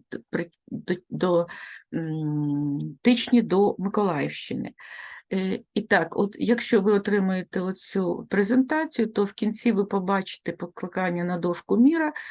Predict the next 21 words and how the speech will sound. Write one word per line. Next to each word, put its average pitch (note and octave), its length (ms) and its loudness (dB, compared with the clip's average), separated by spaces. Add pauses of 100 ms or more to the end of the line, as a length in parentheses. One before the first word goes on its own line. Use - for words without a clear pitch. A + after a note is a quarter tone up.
(280)
і G3 140 0
якщо G3+ 540 0
ви F#3 220 0
зайдете F#3 540 -2
на F3 140 -6
це - 180 -4
покликання, C4 680 4
ви B3 140 4
отрим-, A3+ 420 2
попадете G3 580 -2
на F3 160 -4
мою F3+ 420 -4
дошку D4 460 -2 (420)
і G#3+ 60 2
зможете A#3+ 480 4
скачати F#3 500 -2
ті F#3 140 -10
файли, A#3+ 400 0
які F3 260 -2
я G#3 120 2
вам G3+ 340 -2